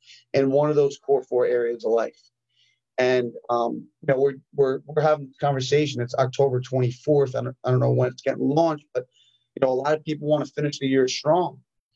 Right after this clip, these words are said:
you know, and there's only, what, a couple more weeks left of the year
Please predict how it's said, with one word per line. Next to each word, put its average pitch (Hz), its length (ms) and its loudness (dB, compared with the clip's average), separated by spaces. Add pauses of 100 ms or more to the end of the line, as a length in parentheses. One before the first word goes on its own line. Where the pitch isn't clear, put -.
(320)
you 131 80 0
know, 135 80 4
and 139 80 0
there's 139 160 0
only, 147 220 0
what, 139 260 0 (100)
a - 40 -6
couple 147 200 -2
more 147 200 0
weeks 156 280 -6
left 127 320 0
of 131 100 0
the 123 60 -4
year 196 440 -2